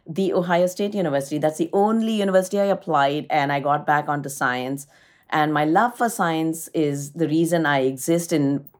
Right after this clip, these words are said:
and do whatever I do. But my passion for dance is why I can be sane. And, um, to Edie's point, to, uh, for me, exercise for the sake of exercise is not fun.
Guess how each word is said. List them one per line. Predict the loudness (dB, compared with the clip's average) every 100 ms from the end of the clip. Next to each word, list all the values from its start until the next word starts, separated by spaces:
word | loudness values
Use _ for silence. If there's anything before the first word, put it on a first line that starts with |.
| -2
and | 0 2
do | 2
whatever | 4 2 2
I | 0 0
do. | -2 -4 -4 -8 -16 _
But | -2
my | 0
passion | -2 -6 -2 0 0 0 -4
for | 0 2 4 2 0 -8 -8
dance | 0 2 2 0 -2
is | -4 -2
why | 2 2 2 -2
I | -4
can | -2 -2 -2 -4 -6 -8
be | -8 -8
sane. | -6 -2 2 2 2 0 -4
And, | -4 -2 0 0 -2 -4 _ _ _ _ _ _ _ -8
um, | -4 -2 -4 -6 -8 0
to | 2 4 2
Edie's | -2 -4 -4 0
point, | 0 0 -2 -10 _ -20 -20 -8
to, | 0 2 0 -2
uh, |
for | 0 2
me, | 2 0 -2 -2
exercise | -2 0 0 0 2 0 -2
for | -6 -2 0
the | 0
sake | -2 -4 0
of | 0
exercise | 0 0 -4 0 0
is | -2 -2
not | -2 -2
fun. | -2 -2 -2